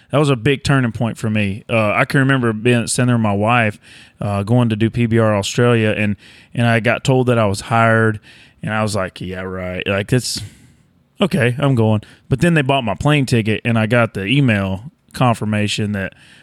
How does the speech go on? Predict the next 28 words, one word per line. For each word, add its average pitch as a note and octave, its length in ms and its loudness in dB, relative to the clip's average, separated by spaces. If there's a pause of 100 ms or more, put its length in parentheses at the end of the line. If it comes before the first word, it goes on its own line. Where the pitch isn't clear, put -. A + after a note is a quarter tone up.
(100)
I B2 120 0
really B2 240 4
had G#2 120 2
a F#2+ 40 -4
seat C3+ 240 2
on G#2+ 120 2
that F#2 160 -8
flight. B2 420 -2 (440)
And, G#2+ 240 0
um, F#2+ 380 -4
that C3+ 120 2
was C#3 100 0
a A#2+ 60 -2
big A#2+ 200 0
turning B2+ 280 2
point A#2 240 -2
for A#2+ 160 0
me. A#2+ 100 2
I'll A#2 100 2
never B2 160 2
forget A2+ 360 -4
that. A#2+ 400 2 (360)
I'll B2 160 2
never C3 240 2
forget, A#2 520 -2
uh, G#2 180 -2
and G#3+ 160 0
it, F#3 120 -6